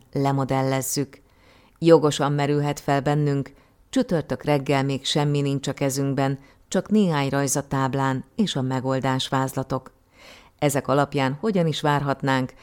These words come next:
hogy egy nap alatt elkészüljön egy realisztikus prototípus? Nem lehetetlen vállalkozás ez? Lehetetlen lenne,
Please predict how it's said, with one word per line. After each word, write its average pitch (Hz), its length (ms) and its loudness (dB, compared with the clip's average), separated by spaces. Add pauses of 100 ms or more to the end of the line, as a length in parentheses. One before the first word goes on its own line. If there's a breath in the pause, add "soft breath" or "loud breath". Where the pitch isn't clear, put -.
(140 loud breath)
hogy 165 240 -4
egy 208 180 -2
nap 151 180 -4
alatt 131 220 0
elkészüljön 135 800 -2
egy 123 180 -2 (160)
realisztikus 135 800 -2
prototípus? 135 840 -6 (500)
Nem 160 240 2
lehetetlen 151 580 0
vállalkozás 143 800 0
ez? 127 200 -6 (720)
Lehetetlen 147 800 2 (100)
lenne, 147 800 2